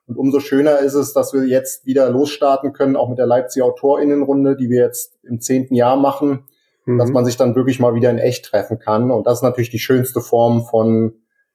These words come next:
Speaker 1: äh, Zusammenkommen, ne, über das
Speaker 2: Mhm.
Speaker 1: Internet hinaus.
Speaker 2: Ja, auf jeden Fall. Also man merkt überall so ein bisschen die Sehnsucht der Leute, mal wieder Menschen zu begegnen. Ähm,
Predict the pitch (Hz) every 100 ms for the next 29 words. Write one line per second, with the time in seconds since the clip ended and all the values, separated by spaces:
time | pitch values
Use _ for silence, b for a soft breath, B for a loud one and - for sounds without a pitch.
0 | _ - 110 - 107 107 117 - 90 90
1 | 87 110 123 117 104 101 120 110 101 -
2 | 95 90 87 - _ _ _ _ 123 107
3 | 107 - 117 - 120 98 - - 127 113
4 | 113 120 123 143 - 147 127 131 131 123
5 | 120 123 127 123 117 127 123 123 123 120
6 | - B B B 147 113 113 120 120 123
7 | 113 110 107 110 113 110 107 113 113 120
8 | 117 113 101 110 117 113 110 113 117 B
9 | B B - 135 131 131 139 139